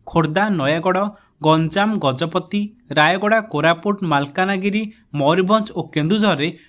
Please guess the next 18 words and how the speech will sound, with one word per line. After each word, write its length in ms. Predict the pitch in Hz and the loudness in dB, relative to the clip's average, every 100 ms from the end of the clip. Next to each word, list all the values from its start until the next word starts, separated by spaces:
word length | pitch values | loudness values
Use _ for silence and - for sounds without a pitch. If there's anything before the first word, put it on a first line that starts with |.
| _ | _
ଘଡ଼ଘଡ଼ି 460 | 143 156 202 220 233 | 0 2 2 2 -2
ସହିତ 260 | 220 143 190 165 | -2 -2 -2 0
ବର୍ଷା 300 | 165 165 220 | -2 0 0
ହୋଇପାରେ। 420 | 185 131 131 120 113 _ _ _ | 0 -2 -4 -6 -10 _ _ _
ପୁରୀ, 280 | - 196 220 247 | 0 2 4 0
ଖୋର୍ଦ୍ଧା, 400 | 247 165 156 202 | -2 -2 2 2
ନୟାଗଡ଼, 500 | 202 156 160 160 196 208 - _ - | 2 0 0 0 0 -2 -12 _ 0
ଗଞ୍ଜାମ, 460 | 175 180 180 214 220 | 2 2 0 0 0
ଗଜପତି, 540 | 165 139 - 175 180 202 151 | 0 -2 -4 -6 -2 -2 2
ବାଲେଶ୍ୱର, 540 | 147 156 185 - 202 | 2 2 -2 -2 -2
ଭଦ୍ରକ, 440 | 165 135 131 165 185 - _ - | -2 -4 0 0 -2 -10 _ -6
ଯାଜପୁର, 520 | 147 180 175 - 226 214 | 2 2 2 -4 -6 -2
କେନ୍ଦ୍ରାପଡ଼ା, 600 | 165 156 180 185 202 208 208 | 0 2 0 0 0 0 0
କଟକ, 360 | 143 143 202 185 | -2 0 -2 -2
ଜଗତସିଂହପୁର, 680 | 147 139 143 185 185 190 202 202 - _ - | -2 -2 -2 -2 -2 -2 -2 -2 -12 _ 2
କନ୍ଧମାଳ, 500 | 170 180 208 220 226 | 4 4 0 2 2
ରାୟଗଡ଼ା, 520 | 190 143 160 185 180 202 202 - _ - | 2 0 0 2 2 0 -4 -20 _ 0
କୋରାପୁଟ, 400 | 180 202 202 | 2 2 0